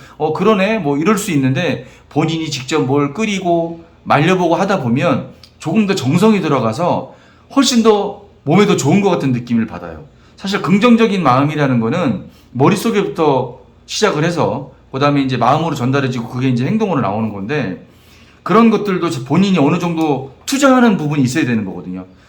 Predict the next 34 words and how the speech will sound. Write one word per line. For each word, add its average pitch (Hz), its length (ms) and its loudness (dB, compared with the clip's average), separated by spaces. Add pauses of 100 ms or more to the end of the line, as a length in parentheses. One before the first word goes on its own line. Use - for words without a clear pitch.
물론 196 200 0
손쉽게 254 360 2
사는 254 220 4
것도 190 240 -2
뭐 120 140 -4
쿠팡이나 202 440 -6
여러 139 300 0
가지 165 180 0
뭐 117 80 -2
G마켓 147 400 -4
이런 143 160 -2
데서 131 320 -4 (200)
사갖고 233 300 0
내려면 151 280 2
그냥 127 180 -2
배달 135 260 0
받아갖고 143 380 -2
잡수시는 135 480 -4
것도 160 360 -4 (320)
좋을 165 240 2
수 147 160 -4
있겠으나 123 760 -4 (260)
아주 - 200 -2
간단한 240 460 2
방법이니까 160 840 -2 (180)
직접 - 300 -10
한번 151 280 -4
해보시는 175 380 -2
거를 135 380 -4 (160)
추천드립니다. 113 680 -8 (440)
지금 190 260 2
이 185 60 4
시간에도, 170 720 0 (500)
에, 95 280 -10